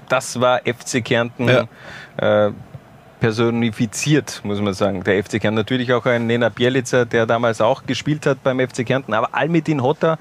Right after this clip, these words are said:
Speaker 1: das ist, äh, so rund um die Jahrtausendwende, die ersten Jahre,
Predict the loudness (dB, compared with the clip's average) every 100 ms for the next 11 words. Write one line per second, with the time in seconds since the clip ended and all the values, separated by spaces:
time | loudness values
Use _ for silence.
0 | -8 -18 -8 -8 0 2 4 2 2 2
1 | 0 -2 0 0 2 0 0 -2 0 0
2 | 0 2 0 0 -2 2 2 2 -2